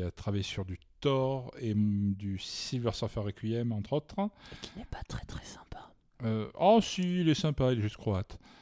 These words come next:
Speaker 2: Oui, il tirait
Speaker 1: Enfin,
Speaker 2: la
Speaker 1: je
Speaker 2: gueule quand il a fait l'autographe, hein.
Speaker 1: <laughs> Je sais pas s'il est croate en plus. Euh, <laughs> euh, qu'est-ce qu'il y a ? Il y avait Mike Carey, euh, qui a écrit du Hellblazer, euh,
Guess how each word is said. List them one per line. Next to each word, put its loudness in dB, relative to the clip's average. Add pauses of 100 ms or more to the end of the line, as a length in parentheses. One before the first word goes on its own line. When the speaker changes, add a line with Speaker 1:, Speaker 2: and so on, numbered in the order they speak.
(160)
Speaker 2:
Oui, 8
il 4
tirait 4
Speaker 1:
Enfin, 10
Speaker 2:
la 10
Speaker 1:
je 6
Speaker 2:
gueule 8
quand 6
il 10
a 12
fait 12
l'autographe, 10
hein. 6 (420)
Speaker 1:
<laughs> -16
Je -6
sais 8
pas 8
s'il 4
est 4
croate 6
en -4
plus. -4 (420)
Euh, 12 (560)
<laughs> -10
euh, 10 (100)
qu'est-ce 4
qu'il 4
y 10
a ? 8
Il 6
y 8
avait 12
Mike 10 (100)
Carey, 6 (480)
euh, 4
qui 0
a 4
écrit 0
du -2
Hellblazer, 4
euh, 0